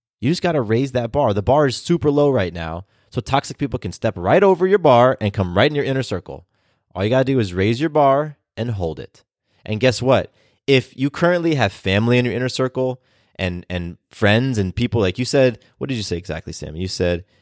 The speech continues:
people that you really love and care about. If they're currently in your inner circle and you raise your standard and now they no longer meet that, that standard,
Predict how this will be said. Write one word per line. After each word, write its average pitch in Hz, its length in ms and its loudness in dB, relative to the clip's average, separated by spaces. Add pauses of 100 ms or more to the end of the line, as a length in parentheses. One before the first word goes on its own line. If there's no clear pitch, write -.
(140)
people 185 240 2
that 135 140 2
you 110 160 -2
really 151 320 2
love 131 320 2
and 113 120 -8
care 101 200 -2
about. 80 260 -6
If 101 140 -10
they're 156 100 2
currently 190 420 0
in 175 60 0
your 156 100 -2
inner 131 200 0
circle 156 500 -2 (240)
and 107 140 -2
you 131 120 2
raise 127 320 4
your 135 80 -4
standard 131 540 -2
and 98 100 -6
now 110 160 2
they 113 120 0
no 104 200 0
longer 117 420 0
meet 98 280 -6
that, 92 300 -6
that 95 120 -10
standard, 120 460 -6